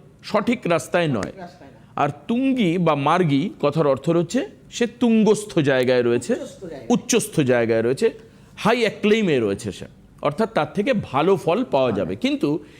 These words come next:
Speaker 1: এই যে বৃহস্পতির বকরি চালে তাহলে উন-, লোকে কি করে মালামাল হবে? হুম, এই বিষয়ে আজকে বিস্তারিত আমরা জানবো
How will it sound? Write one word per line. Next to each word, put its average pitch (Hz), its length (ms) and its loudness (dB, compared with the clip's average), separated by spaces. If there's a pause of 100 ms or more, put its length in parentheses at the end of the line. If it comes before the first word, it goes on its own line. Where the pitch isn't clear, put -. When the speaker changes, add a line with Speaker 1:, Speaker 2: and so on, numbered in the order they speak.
(160)
Speaker 1:
এই 196 120 2
যে 226 100 0
বৃহস্পতির 208 560 0
বকরি 151 520 0
চালে 294 260 0
তাহলে 262 260 0 (240)
উন-, 208 380 -2
লোকে 214 260 0
কি 202 120 -10
করে 214 180 2
মালামাল 185 420 0
হবে? 165 260 -2 (600)
হুম, 226 220 0 (200)
এই 269 200 2
বিষয়ে 247 400 2
আজকে 220 240 0
বিস্তারিত 180 440 0
আমরা 170 200 0
জানবো 143 400 -4